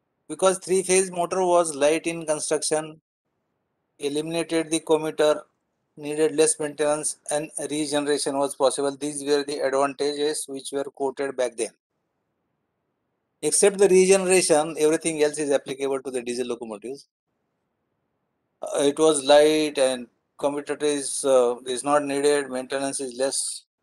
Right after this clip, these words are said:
You people must have maintained one sixty-five M, the D C motor, and there must be another, other locos also where a D C motor used. And the problem of D C, uh, the commutator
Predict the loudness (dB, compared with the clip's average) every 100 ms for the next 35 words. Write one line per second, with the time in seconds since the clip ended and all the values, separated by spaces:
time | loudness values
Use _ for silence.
0 | _ _ _ _ _ _ _ -4 -2 0
1 | 2 2 2 2 6 8 8 6 2 -6
2 | -8 -4 -4 0 -2 -2 -6 -8 -4 -2
3 | 0 -2 -4 _ _ _ _ _ _ _
4 | _ -10 -8 -8 -12 _ _ -14 -8 -6
5 | -6 -4 -4 -6 -2 0 0 -4 -10 _
6 | _ _ _ -2 0 2 2 4 4 6
7 | 4 4 4 4 2 2 2 0 0 0
8 | 0 -4 -4 -6 -6 -6 -6 -4 -6 0
9 | 0 0 _ _ _ _ _ _ _ _
10 | _ _ 2 8 8 8 4 -4 _ _
11 | _ _ _ _ _ _ _ -20 -10 2
12 | 8 8 6 4 2 2 0 2 0 0
13 | 0 4 4 4 -2 -4 -2 -2 -2 -4
14 | -2 2 0